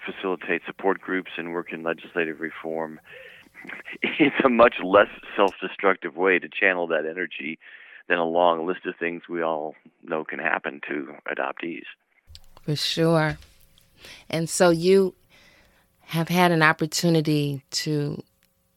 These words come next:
Speaker 2: really be involved in a lot of changes, um, I guess all over the country, right?
Speaker 1: It's, it's really kind of grown. Here in Colorado, back in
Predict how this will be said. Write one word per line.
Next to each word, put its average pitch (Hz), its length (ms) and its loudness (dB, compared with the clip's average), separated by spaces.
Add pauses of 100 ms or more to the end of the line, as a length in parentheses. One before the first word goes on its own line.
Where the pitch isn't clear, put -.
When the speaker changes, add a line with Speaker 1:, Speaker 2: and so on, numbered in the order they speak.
(140)
Speaker 2:
really 160 320 2
be 151 120 -2
involved 147 540 0
in 139 260 -4
a 147 80 -8
lot 143 420 -4
of 139 180 -6 (180)
changes, 156 1000 -2 (280)
um, 175 160 -14 (400)
I - 60 -8
guess 208 200 -2
all 214 200 8
over 220 160 4
the 208 100 0
country, 226 540 0
right? 175 480 -2 (1500)
Speaker 1:
It's, 131 160 2 (160)
it's 143 220 2
really 175 200 4
kind 208 200 2
of 151 80 0
grown. 110 640 -2 (540)
Here 135 160 4
in 123 80 0
Colorado, 110 560 6
back 98 380 2
in 92 400 -4